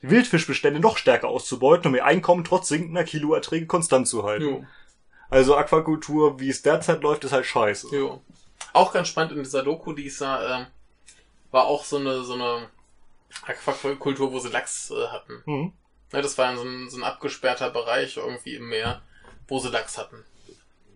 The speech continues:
Speaker 2: Und dann kamen Quallen da rein.
Speaker 1: Mhm.
Speaker 2: Da kamen böse Quallen da rein. Ganz, ganz viele. Und da waren die Fische alle tot.
Speaker 1: Scheiße.
Speaker 2: Sieben Stunden hat's gedauert.
Speaker 1: Oh,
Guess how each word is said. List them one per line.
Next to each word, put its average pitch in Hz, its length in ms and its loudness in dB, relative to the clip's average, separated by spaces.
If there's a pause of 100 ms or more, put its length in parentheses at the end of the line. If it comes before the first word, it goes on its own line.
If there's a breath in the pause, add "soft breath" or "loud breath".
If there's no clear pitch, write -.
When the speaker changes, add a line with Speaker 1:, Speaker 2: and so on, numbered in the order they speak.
(240)
Speaker 2:
Und - 80 -16
dann 107 140 -8
kamen 165 220 0
Quallen 107 360 -10
da 107 100 -10
rein. - 360 -20 (840)
Speaker 1:
Mhm. 135 260 -8 (220)
Speaker 2:
Da - 80 -20
kamen 117 160 -12
böse 147 280 -4
Quallen - 380 -20
da - 80 -20
rein. - 260 -18
Ganz, 175 180 -10
ganz 240 200 -6
viele. - 400 -16 (680)
Und - 80 -14
da 110 80 -10
waren 120 120 -6
die 185 60 -4
Fische - 300 -8
alle - 200 -12
tot. - 300 -18 (240)
Speaker 1:
Scheiße. 139 420 -16 (100)
Speaker 2:
Sieben 160 220 -6
Stunden 117 340 -12
hat's 110 200 -12
gedauert. - 540 -12
Speaker 1:
Oh, - 240 -20